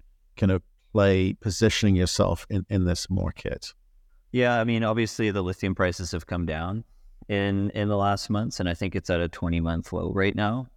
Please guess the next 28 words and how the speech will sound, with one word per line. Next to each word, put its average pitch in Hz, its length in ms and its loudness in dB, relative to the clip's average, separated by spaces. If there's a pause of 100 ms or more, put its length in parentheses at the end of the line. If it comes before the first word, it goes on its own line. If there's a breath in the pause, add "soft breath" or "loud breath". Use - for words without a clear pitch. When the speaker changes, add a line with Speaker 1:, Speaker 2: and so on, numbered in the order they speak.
Speaker 2:
So 87 600 0
that's, - 480 -4
uh, 87 320 0
a 92 60 -2
bit 117 140 0
of 113 80 2
a 98 60 0
headwind, 101 680 -4 (160)
and 87 580 -2
in 90 140 -2
terms 90 340 -2
of 82 260 -4
the, 80 560 -2
the, 78 320 -2
the 80 100 -6
stock - 360 -2
price 80 260 -2
for, 76 540 -2 (140)
or 78 160 -2
the 78 100 -2
valuations 78 560 0
for 85 100 -8
lithium 82 340 -4
companies. - 540 -6 (640)
Um, 90 520 0
from 113 220 2
our 98 200 2
standpoint, 92 720 -2